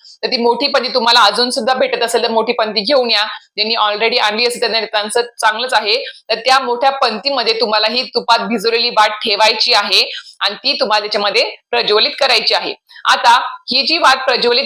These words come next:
करायची आहे ती कशाने? डायरेक्ट तुम्हाला माचीस, मॅच बॉक्सने तुम्हाला पेटवायची आहे का? तर नाही. जर तुम्ही घरामध्ये ही वात प्रज्वलित करणार असाल सातशे पन्नास वाती, तर तुम्हाला ही वात, तुम्हाला जे देवघरामध्ये दिवा आपण लावलेला आहे त्या दिव्यावरूनच आपल्याला ही वात प्रज्वलित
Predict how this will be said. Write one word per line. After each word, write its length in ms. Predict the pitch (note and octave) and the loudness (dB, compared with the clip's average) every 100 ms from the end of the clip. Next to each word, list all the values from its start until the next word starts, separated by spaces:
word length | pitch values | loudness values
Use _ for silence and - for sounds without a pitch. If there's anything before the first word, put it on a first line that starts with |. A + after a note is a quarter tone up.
| - | -2
करायची 340 | A#3+ G#3+ G#3 | 0 0 2
आहे 140 | A#3 A3+ | 0 0
ती 120 | B3+ | -4
कशाने? 420 | B3 A#3+ B3 A#3 | -4 -2 0 0
डायरेक्ट 340 | G3+ G#3+ A#3+ | 2 2 2
तुम्हाला 320 | B3 A3 A3+ A#3+ | 0 0 2 2
माचीस, 420 | A3 G3 B3+ C4 | 2 0 0 -2
मॅच 360 | G3 G#3+ A3+ - | 0 0 2 2
बॉक्सने 340 | B3 A#3+ - | 0 0 -2
तुम्हाला 300 | B3+ B3 A#3+ | 0 0 0
पेटवायची 440 | A#3+ A3+ A#3 A3+ A#3 | 0 0 0 0 -2
आहे 100 | A#3 | -2
का? 60 | |
तर 80 | A#3+ | -2
नाही. 320 | B3 B3 G#3+ D#3 - - - F3+ | 0 0 -2 -8 -12 -20 -10 0
जर 160 | C#4+ | 0
तुम्ही 180 | C#4+ B3+ | 2 -2
घरामध्ये 580 | C4 A#3+ A3+ C4+ C#4 C#4+ | 0 2 2 2 2 0
ही 120 | D4 | -2
वात 200 | B3+ A#3+ | 4 4
प्रज्वलित 500 | A#3+ - A3+ A3+ A#3 | 4 0 0 2 0
करणार 300 | - A3 G#3+ | 0 -2 -2
असाल 220 | A3 A3+ | 0 0
सातशे 320 | F#3+ G#3 G#3 A#3 | 0 -2 -2 -2
पन्नास 400 | A3+ G#3+ A#3 A3+ | -2 -2 -2 0
वाती, 400 | G3 G3+ B3+ D#4+ - _ | -2 -2 -4 -6 -18 _
तर 60 | A3+ | -2
तुम्हाला 400 | C4 A#3 A#3 A#3+ | 0 0 0 0
ही 140 | C4 | 0
वात, 220 | A#3+ A3 | 4 4
तुम्हाला 500 | A3 A3 A3 A3+ C4+ C4+ - F#3 F#3 | 2 0 2 4 4 0 -10 -8 -2
जे 120 | C4+ | -2
देवघरामध्ये 640 | A3 A#3 A#3+ C#4 C#4 D4 | 2 0 2 2 2 0
दिवा 220 | A#3 A#3+ B3+ | 0 2 4
आपण 220 | A#3+ C4 | 2 0
लावलेला 540 | B3+ F#3+ F3 G#3 B3+ | 4 4 4 0 2
आहे 240 | B3+ A3 D3+ - - | 0 -2 -10 -10 -4
त्या 100 | A3+ | -2
दिव्यावरूनच 760 | F3+ G#3+ A#3+ B3 A#3 A#3+ C#4 | -2 0 0 2 2 2 2
आपल्याला 300 | A3 A3 A3+ | 2 2 -2
ही 80 | A3+ | 0
वात 160 | G#3 A#3+ | 2 2
प्रज्वलित 520 | - G#3+ G3+ G#3 | 2 -2 2 0